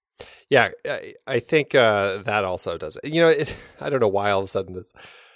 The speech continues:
strikes me as the, uh, the relationship in Phantom Menace, but <laughs> it's the same sort of thing. It's like, you know, I have a hard time buying that Natalie Portman fell in love with Jake Lloyd. If Jake Lloyd was portrayed by a twelve-year-old like he was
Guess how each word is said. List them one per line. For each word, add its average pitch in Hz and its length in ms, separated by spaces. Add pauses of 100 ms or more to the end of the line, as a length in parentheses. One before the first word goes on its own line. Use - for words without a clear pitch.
(220)
strikes 117 400
me 113 140
as 101 200
the, 104 180
uh, 101 200
the 104 120
relationship 104 640
in 95 120
Phantom 98 400
Menace, 90 380
but 101 220
<laughs> - 0
it's - 360
the - 160
same - 320
sort 127 240
of 110 80
thing. 117 240
It's - 180
like, 113 300 (480)
you 139 80
know, 120 220
I 143 80
have 160 180
a 147 100
hard 147 220
time 131 300
buying 104 320
that 95 180
Natalie 104 320
Portman 101 380
fell 98 180
in 95 60
love 95 140
with 95 160
Jake 95 220
Lloyd. 90 360 (420)
If 135 160
Jake 160 240
Lloyd 135 280
was 117 140
portrayed 117 540
by 107 140
a 98 80
twelve-year-old 117 640
like 98 180
he 104 120
was 92 340